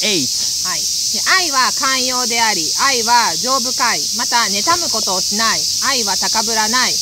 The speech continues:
Speaker 2: 誇らない。作法をしない。自分の利益を求めな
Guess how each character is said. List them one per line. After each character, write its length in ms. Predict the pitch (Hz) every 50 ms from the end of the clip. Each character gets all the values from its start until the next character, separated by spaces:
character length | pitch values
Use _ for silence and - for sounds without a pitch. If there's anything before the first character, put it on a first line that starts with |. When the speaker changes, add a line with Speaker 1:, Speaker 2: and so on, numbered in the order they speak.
| - - - - - - - -
Speaker 2:
誇 240 | - 214 - 240 247
ら 120 | 240 233 233
な 200 | 262 269 254 220
い。 60 | 170 - - - - - - - - -
作 180 | - - 302 330
法 300 | 311 294 247 240 233 254
を 60 | 277
し 180 | - - 214 208
な 180 | 208 196 180
い。 60 | 160 151
自 420 | - - - - - 190 208 240 214 269
分 180 | 269 277 285
の 60 | 311 330 330 277 185 170
利 120 | 233 330 370
益 280 | 359 - - 247 254
を 80 | 269 254
求 260 | 214 202 202 214 208
め 120 | 208 202
な 80 | 196 202